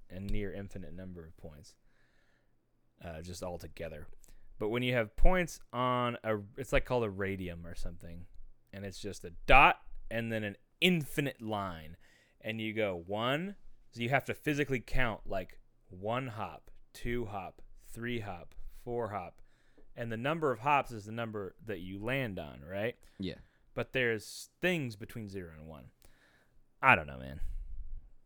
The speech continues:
Speaker 1: I am just glad that I'm never gonna be a math teacher and I never have to do math again in my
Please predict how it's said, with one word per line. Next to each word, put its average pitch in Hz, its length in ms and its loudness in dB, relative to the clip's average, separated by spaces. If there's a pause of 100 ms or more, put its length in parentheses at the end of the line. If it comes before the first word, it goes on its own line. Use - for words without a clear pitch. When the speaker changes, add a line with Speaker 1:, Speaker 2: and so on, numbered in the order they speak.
Speaker 1:
I 127 640 8
am 107 120 -4
just 92 200 -4
glad 90 320 -2
that 87 80 -4
I'm 85 100 -6
never 85 220 -8
gonna 82 160 -10
be 78 100 -10
a 78 60 -10
math 78 280 -10
teacher 80 360 0
and 76 100 -12
I 76 60 -10
never 78 220 -10
have 76 180 -10
to 73 80 -12
do 71 60 -6
math 69 260 -10
again 69 220 -6
in 65 80 -12
my 58 120 -14